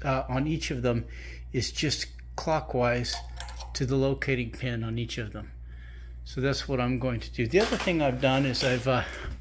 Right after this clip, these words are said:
is I've black oxided a bunch of washers, and I'm gonna put those under the, um, under the, um, each of the bolts, uh,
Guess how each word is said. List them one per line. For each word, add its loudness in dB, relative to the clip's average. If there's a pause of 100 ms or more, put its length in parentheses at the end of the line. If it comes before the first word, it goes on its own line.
(1120)
is 4
I've 6
black 8
oxided 6 (220)
a -2
bunch 4
of 0
washers, 4 (1400)
and 2
I'm 4
gonna 6
put -2
those 6
under 4 (280)
the, 2
um, 0 (1120)
under 4
the, 0
um, -2 (1600)
each 4
of 4
the 0
bolts, 2
uh, 4